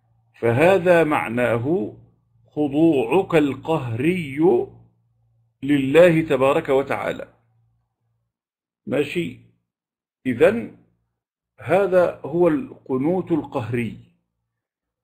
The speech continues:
ولذلك أمرنا الله تبارك وتعالى بالقنوت الاختياري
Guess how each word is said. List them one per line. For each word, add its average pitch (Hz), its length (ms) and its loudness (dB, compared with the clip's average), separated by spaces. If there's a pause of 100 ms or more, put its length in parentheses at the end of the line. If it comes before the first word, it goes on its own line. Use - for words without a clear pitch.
(1040)
ولذلك 156 760 2 (100)
أمرنا 160 500 2
الله 175 540 2
تبارك 175 480 0
وتعالى 151 840 0 (920)
بالقنوت 139 1400 -2 (760)
الاختياري 143 1120 2